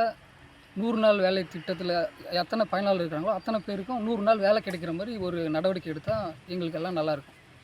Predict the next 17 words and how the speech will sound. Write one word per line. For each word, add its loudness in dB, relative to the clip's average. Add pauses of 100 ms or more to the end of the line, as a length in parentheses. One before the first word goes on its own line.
இதை 0
தான் 4
நாங்க 4
அத்திப்பாக்கத்துல -2
இருக்கிற 0 (880)
வாலண்டியர்ஸ்லாம் 0
இதை -10
தான் -2
நாங்க -2
விரும்புறோம். -6 (460)
நூறு 2
நாள் 8 (100)
வேலை 8
அட்டைதாரர்களும் 2
அதை 2
தான் 2
விரும்புறாங்க. -4